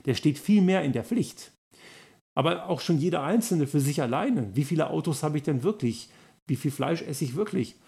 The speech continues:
Und mu-, muss es unbedingt nochmal das Ferienhaus irgendwo in den Bergen sein?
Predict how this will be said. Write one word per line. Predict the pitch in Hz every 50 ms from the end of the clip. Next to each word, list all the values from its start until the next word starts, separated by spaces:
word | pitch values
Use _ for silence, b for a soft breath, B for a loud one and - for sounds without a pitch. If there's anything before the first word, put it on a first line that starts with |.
| b b b b
Und | - 139 135 135 - - -
mu-, | 123 120 127 135 - -
muss | 147 143 185 214 -
es | 214 180
unbedingt | 175 156 147 143 135 160 151
nochmal | - 135 120 135 120
das | 123 -
Ferienhaus | - - 208 247 185 175 151 127 123 135 135 131 -
irgendwo | 143 127 131 131 131
in | 120
den | 120 117 101
Bergen | 127 165 202 247 240 151
sein? | 110 107 107 - - 117 104 -